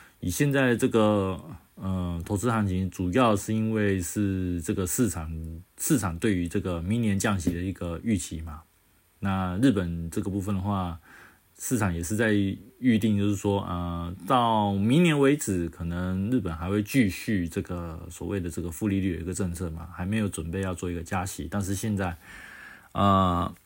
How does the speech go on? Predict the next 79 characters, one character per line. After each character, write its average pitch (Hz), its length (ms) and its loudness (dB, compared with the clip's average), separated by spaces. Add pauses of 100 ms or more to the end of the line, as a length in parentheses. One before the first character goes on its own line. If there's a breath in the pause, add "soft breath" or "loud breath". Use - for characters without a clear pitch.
(500)
好 - 140 0
像 156 160 8
情 120 180 2
况 123 160 4
有 113 60 4
点 95 260 2
变 104 180 4
了。 80 160 -2
第 143 140 6
一 143 60 8
个， 101 220 6
美 98 200 2
国 101 160 4
的 110 60 4
这 117 100 2
个 110 80 4
非 104 140 2
农 95 120 2
数 90 140 0
据 95 80 2
现 90 140 -2
在 - 40 -4
一 104 120 -2
出 95 180 -4
来 82 140 -2
之 87 120 -6
后 80 200 -6
呢， 78 100 -6
马 78 240 -6
上 101 180 -2
就 95 80 0
打 80 220 -8
破 98 220 -4
了 82 100 -6
这 87 140 -6
个 82 280 -8 (800 soft breath)
市 - 160 2
场 80 240 -4
的 82 80 -6
这 98 180 -2
个， 80 360 -8
虽 190 180 0
然 160 120 2
没 147 120 -2
有 143 160 2
说 131 160 2
完 117 220 2
完 120 120 0
全 107 160 0
全 98 220 0
的 98 100 2
消 110 260 0
灭 113 220 0
这 98 120 0
个 92 80 0
市 98 200 -4
场 80 220 -8
的 82 80 -8
这 104 100 -4
个 95 120 -2
对 98 160 0
于 87 60 0
降 95 240 -2
息 82 200 -10
的 82 80 -6
一 87 60 -4
个 87 100 -6
预 95 180 -4
期， 85 240 -8
但 107 140 -4
是 113 140 -4
对 110 280 0
于 90 160 0
这 107 140 -2
个 85 380 -4
市 - 180 -2
场 92 180 -4
降 113 180 0
息 90 340 -4